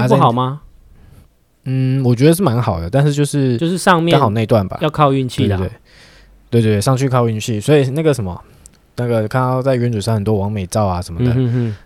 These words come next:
Speaker 2: 都，都是那个天空都非常的辽阔啊，天很蓝，云很少啊，那个真的是运气都很好欸。
Speaker 1: 好像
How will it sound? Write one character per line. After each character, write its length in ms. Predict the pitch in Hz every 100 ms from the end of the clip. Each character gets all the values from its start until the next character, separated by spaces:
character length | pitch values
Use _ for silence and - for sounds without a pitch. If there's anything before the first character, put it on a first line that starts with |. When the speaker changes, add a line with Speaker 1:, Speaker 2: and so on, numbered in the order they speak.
| -
Speaker 2:
都， 180 | 107 107
都 160 | 110
是 400 | 110 120 113 101 101 - -
那 140 | 113
个 520 | 101 95 92 90 92 -
天 260 | - 123 113
空 220 | - 110
都 80 | 110
非 220 | - 113
常 200 | 104 95
的 120 | 92 92
辽 200 | 85 90
阔 320 | - 110 90
啊， 240 | 85 82 87 -
天 260 | - 110
很 180 | 104 90
蓝， 180 | 82 85
云 120 | 92 92
很 140 | 98
少 220 | 101 87
啊， 200 | 85 92 110
那 80 |
个 100 | 110
真 120 | 104 104
的 60 |
是 160 | 101 107
运 100 | 98
气 100 | 104
都 160 | 92
很 160 | 87 85
好 160 | 82 -
欸。 40 | - _ _ _ _ _ -
Speaker 1:
好 140 | -
像 180 | 113 190